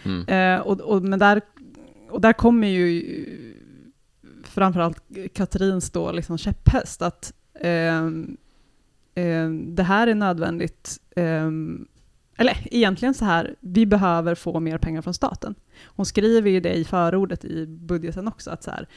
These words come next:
Speaker 2: vi kommer göra en s-, så här och så här, typ politikerna kommer inte få några löneökningar, vi kommer inte göra något överskott i kommunen, vilket är normalt att man gör, eller man förväntas göra ett
Speaker 1: Mm.
Speaker 2: överskott varje år. Det kommer man inte göra nu, såna grejer.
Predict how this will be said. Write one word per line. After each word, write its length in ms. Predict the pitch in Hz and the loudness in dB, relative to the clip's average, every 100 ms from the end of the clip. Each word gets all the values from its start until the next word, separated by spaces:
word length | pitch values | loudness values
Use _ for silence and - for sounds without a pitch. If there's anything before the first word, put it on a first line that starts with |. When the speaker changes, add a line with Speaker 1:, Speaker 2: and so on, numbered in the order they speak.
| - - _ | -20 -20 _
Speaker 2:
vi 120 | 202 | -6
kommer 240 | 196 220 208 | -2 0 2
göra 640 | 196 180 170 165 165 165 | 4 4 2 0 0 -2
en 180 | 170 175 | -4 -8
s-, 200 | 160 - 175 - - | -10 -8 -8 -10 -12
så 160 | - | -6
här 120 | 170 | -6
och 80 | 156 | -6
så 80 | - | -6
här, 520 | - 254 247 226 202 | 0 4 4 4 2
typ 240 | 180 180 - | -2 -6 -2
politikerna 480 | 180 170 165 165 | -2 -2 -4 -6
kommer 180 | 160 156 | -6 -8
inte 100 | 156 | -8
få 100 | - | -6
några 180 | 160 160 | -6 -4
löneökningar, 840 | 190 220 208 202 190 196 185 180 | -2 -2 0 0 -2 -4 -4 -4
vi 80 | 170 | -6
kommer 240 | 170 180 175 | -6 -6 -4
inte 200 | 165 175 | -4 -2
göra 120 | 170 | -2
något 120 | 160 | -2
överskott 800 | - 185 160 165 - 170 - - - _ _ _ | -2 -2 -2 -4 -4 -4 -8 -20 -20 _ _ _
i 200 | - 233 | -2 0
kommunen, 580 | - 226 220 220 247 294 | 2 0 2 2 2 2
vilket 260 | 214 202 196 | 0 -2 -2
är 80 | 175 | 0
normalt 420 | 175 165 170 160 | 0 -2 -4 -6
att 60 | 170 | -4
man 160 | 165 | 0
gör, 280 | 160 196 294 | 0 0 -2
eller 100 | 247 180 | -4 -4
man 120 | 170 | -6
förväntas 440 | 170 160 165 190 | -6 -8 -6 -6
göra 140 | 196 185 | -4 -2
ett 60 | |
Speaker 1:
Mm. 120 | - 175 | -2 -2
Speaker 2:
överskott 360 | 170 - 196 | -4 -6 -8
varje 140 | 185 175 | -6 -6
år. 120 | 202 | -6
Det 120 | 196 | -8
kommer 180 | 175 185 | -6 -4
man 140 | 170 170 | -2 -2
inte 240 | 170 - | -2 -4
göra 140 | 175 | -6
nu, 120 | 170 - | -6 -8
såna 240 | - 170 | -10 -10
grejer. 240 | 165 175 | -8 -8